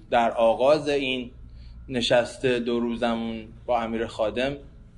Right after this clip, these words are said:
حسن آغاز برنامه رو تجربه کردیم، فردوسی خوانی و قسمت ویژه هشتاد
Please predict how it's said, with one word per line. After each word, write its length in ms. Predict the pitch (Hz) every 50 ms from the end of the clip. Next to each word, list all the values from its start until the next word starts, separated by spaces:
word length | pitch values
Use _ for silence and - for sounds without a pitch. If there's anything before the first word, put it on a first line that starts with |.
| - - - - - - -
حسن 240 | 131 120 104 - 147
آغاز 520 | 131 123 123 117 113 120 123 123 120 117
برنامه 640 | 120 117 107 113 113 113 113 113 110 110 110 113 110
رو 220 | 113 113 110 107
تجربه 520 | 107 - 117 113 107 107 110 110 117 135 135
کردیم، 800 | - 139 131 127 123 117 113 127 123 123 123 123 127 127 - -
فردوسی 580 | - - 120 113 107 104 107 107 104 110 - 113
خوانی 480 | 110 - 110 107 104 110 117 123 131 127
و 100 | 117 120 117 117 113 113 - 110
قسمت 360 | 104 - - 120 113 113 -
ویژه 400 | 117 107 113 101 101 117 117 107
هشتاد 640 | 110 110 104 - - - 139 135 131 123 117 -